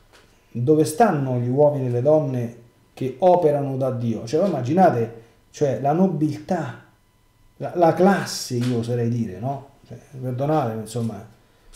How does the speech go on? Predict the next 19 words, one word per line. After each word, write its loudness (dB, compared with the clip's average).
cioè, -8
quando 4
uno 6
agisce 2
in -2
modo 2
divino, -4
il -4
modo 6
divino 0
è 0
stupendo, -2
cioè, -6
è -2
un 2
modo 6
di 0
agire -6
bellissimo, -6